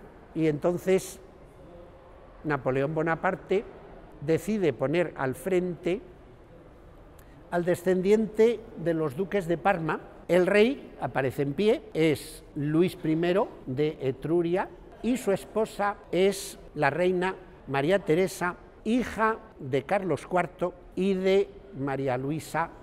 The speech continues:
de Parma. Al pintor Fabre se le encarga la obra en mil ochocientos tres, y él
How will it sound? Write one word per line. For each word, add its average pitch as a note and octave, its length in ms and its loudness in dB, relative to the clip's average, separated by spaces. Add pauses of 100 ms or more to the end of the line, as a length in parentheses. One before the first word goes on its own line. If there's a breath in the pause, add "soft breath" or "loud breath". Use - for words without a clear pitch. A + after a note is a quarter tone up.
(140)
de B2 120 -2
Parma. F#2+ 580 -4 (540)
Al D3+ 200 -6
pintor C3+ 520 0 (480)
Fabre D#3 420 -2 (480 loud breath)
se - 220 -4
le D#3+ 100 0
encarga F3+ 640 0
la D3+ 220 0
obra F3 460 0
en C#3+ 200 -2
mil F3 160 2
ochocientos F3 840 0
tres, - 480 -6 (160)
y F#3+ 180 6
él A3 220 6